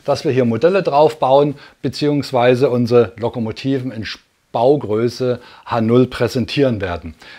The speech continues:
Das also dazu. Das Angebot, was wir Ihnen jetzt präsentieren, gilt von jetzt,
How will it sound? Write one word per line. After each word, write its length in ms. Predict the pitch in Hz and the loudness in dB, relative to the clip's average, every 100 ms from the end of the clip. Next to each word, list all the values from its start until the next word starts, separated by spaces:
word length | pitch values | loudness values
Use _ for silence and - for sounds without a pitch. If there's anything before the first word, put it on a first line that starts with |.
| - | -6
Das 200 | 131 - | -6 -4
also 480 | 131 123 127 123 - 98 | -2 0 0 0 -4 -20
dazu. 600 | 113 120 113 - 110 76 - _ - - _ - | -4 -2 -2 -4 -8 -8 -12 _ -20 -20 _ -4
Das 280 | 143 135 - | -2 -2 -4
Angebot, 640 | 170 202 151 156 170 170 | -2 0 2 4 4 2
was 200 | 151 - | -4 -4
wir 80 | 147 | -4
Ihnen 180 | 143 147 | -4 -2
jetzt 240 | 139 - | -2 -4
präsentieren, 920 | - 139 123 113 - 160 170 170 165 - _ | -4 -4 -2 -6 0 2 2 0 -4 -8 _
gilt 240 | - 151 147 | 0 2 2
von 200 | - 110 | -6 -2
jetzt, 420 | 131 175 - - | -2 -2 -6 -18